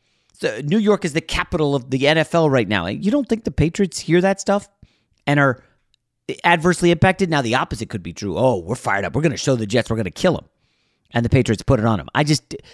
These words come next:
these primetime games have been weirdly close, even with that Dolphins-Pittsburgh game.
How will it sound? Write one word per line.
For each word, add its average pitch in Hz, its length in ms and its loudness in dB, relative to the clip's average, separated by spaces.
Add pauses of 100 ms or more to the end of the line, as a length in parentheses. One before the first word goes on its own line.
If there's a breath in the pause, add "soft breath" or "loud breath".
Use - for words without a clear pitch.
these 160 160 -4
primetime 185 500 4
games 160 260 4
have 123 80 0
been 117 180 4
weirdly 131 340 6
close, 113 360 0
even 240 300 2
with 208 120 0
that 156 220 0
Dolphins-Pittsburgh 143 880 0
game. 73 200 -16